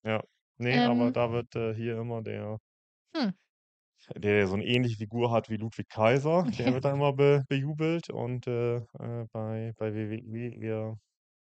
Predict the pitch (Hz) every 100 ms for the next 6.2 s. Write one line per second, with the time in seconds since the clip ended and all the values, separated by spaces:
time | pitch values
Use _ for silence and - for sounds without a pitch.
0 | _ 107 104 - 101 90 82 - _ _
1 | _ - 285 269 208 196 196 254 - 196
2 | - _ _ _ _ 90 90 87 90 82
3 | - 104 87 82 - - 82 80 82 -
4 | - 208 214 214 214 202 - - 90 175
5 | - _ 240 220 - 254 247 220 208 190
6 | 190 196